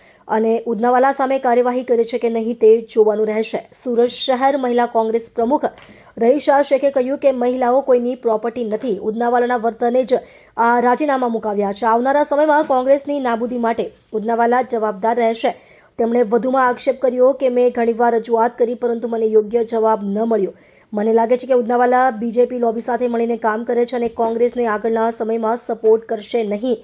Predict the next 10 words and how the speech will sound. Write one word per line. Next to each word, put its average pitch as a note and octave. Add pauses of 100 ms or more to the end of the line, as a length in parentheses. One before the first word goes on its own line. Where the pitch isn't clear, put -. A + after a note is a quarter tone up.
(440)
તેમના B3+
જ C4+
માળખામાંથી B3+
અગાઉ B3
પણ B3+
રાજીનામા A#3+
પડ્યા A#3+
છે C4+
અને B3
હમણાં A3+